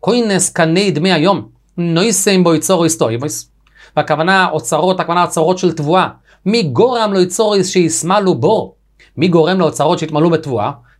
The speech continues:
תהומוס, התהומות, שהמים מגיעים מהתהום, ממים של מטה. זה מתאים כרב אליעזר.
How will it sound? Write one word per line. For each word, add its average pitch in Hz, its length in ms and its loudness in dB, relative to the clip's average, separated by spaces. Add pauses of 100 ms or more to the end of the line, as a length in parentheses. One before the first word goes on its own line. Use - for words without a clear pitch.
תהומוס, 175 760 -2
התהומות, 139 460 -2
שהמים 143 400 -2
מגיעים 131 500 -4
מהתהום, 156 460 0
ממים 156 260 -2
של 185 140 -4
מטה. 247 300 -2 (480)
זה 107 160 -4
מתאים 170 300 0
כרב 214 220 0
אליעזר. 185 240 -2